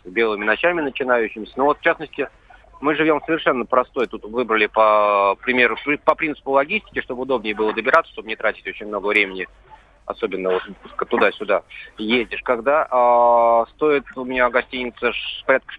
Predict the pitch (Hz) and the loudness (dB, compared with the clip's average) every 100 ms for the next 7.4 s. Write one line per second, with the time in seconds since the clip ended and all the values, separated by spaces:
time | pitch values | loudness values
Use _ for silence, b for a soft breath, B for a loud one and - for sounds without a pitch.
0 | - 151 160 147 - 147 131 131 - 208 | -8 -6 -2 -4 0 -2 0 -4 -2 -2
1 | - 151 - 139 131 131 151 147 139 185 | -2 -8 -2 -2 0 -2 -2 -2 0 2
2 | 214 190 160 123 - 135 143 135 131 139 | 2 0 2 0 -2 -2 2 2 4 2
3 | 170 190 175 156 135 131 139 135 120 123 | 4 4 4 4 0 -4 -6 -6 0 2
4 | 123 117 - 98 _ - - 107 101 - | 2 0 -2 -4 _ -20 -12 -10 -10 -18
5 | _ _ 135 143 - - 127 135 151 117 | _ _ -2 0 0 0 2 2 -2 0
6 | 139 - 127 127 113 95 92 87 82 - | 0 0 -2 -2 -2 -6 -8 -16 -16 -18
7 | _ - _ | _ -20 _